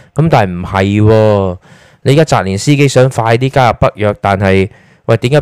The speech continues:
Blinken 會話，喂，誒，我都係比較建議你用一個正常程序加入呢？咁，咁美國係咪喺度縮沙呢？咁樣，咁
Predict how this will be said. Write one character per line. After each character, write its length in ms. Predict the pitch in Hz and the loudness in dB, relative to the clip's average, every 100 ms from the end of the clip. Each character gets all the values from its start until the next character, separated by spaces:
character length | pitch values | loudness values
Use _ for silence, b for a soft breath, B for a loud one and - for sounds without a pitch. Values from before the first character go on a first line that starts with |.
| - | 0
Blinken 640 | 156 147 151 139 90 85 85 | 0 2 0 -2 -4 -8 -2
會 180 | 101 | 0
話， 180 | 110 98 | 2 2
喂， 200 | 95 95 85 | 0 -2 -2
誒， 260 | 92 92 92 | -2 -2 0
我 120 | 101 | 0
都 80 | 127 | 2
係 220 | 113 98 | 2 2
比 160 | 104 120 | 0 0
較 140 | 110 | -2
建 180 | - 104 | -2 -8
議 180 | 101 98 | -6 -4
你 60 | |
用 140 | 98 95 | -2 0
一 20 | |
個 120 | 120 | 0
正 200 | 107 95 | 0 -6
常 200 | 90 80 | -2 -4
程 200 | 80 82 | -4 -12
序 140 | 85 92 | -8 -4
加 220 | 117 107 | -2 0
入 80 | 85 | 2
呢？ 220 | 110 104 | 4 4
咁， 60 | 95 | 2
咁 40 | |
美 380 | 101 120 147 113 | -4 -4 0 2
國 80 | 107 | 2
係 100 | 98 | 2
咪 180 | 92 | 2
喺 40 | 120 | 2
度 60 | |
縮 200 | 107 120 | 2 0
沙 240 | - 120 120 | 0 2 4
呢？ 220 | 113 110 | 4 4
咁 120 | 98 | 2
樣， 120 | 101 | 0
咁 40 | 104 | -2